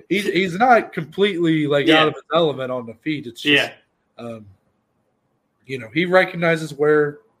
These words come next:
Speaker 1: he's gonna win a fight at.
Speaker 2: Exactly.
Speaker 1: Tries to, everything he can to get it there, and it's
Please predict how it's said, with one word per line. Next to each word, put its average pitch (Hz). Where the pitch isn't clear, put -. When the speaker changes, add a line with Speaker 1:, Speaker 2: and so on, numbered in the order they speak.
Speaker 1:
he's 139
gonna 139
win 135
a 123
fight 139
at. 123
Speaker 2:
Exactly. 139
Speaker 1:
Tries 151
to, 143
everything 151
he 139
can 147
to 131
get 143
it 143
there, 135
and 139
it's -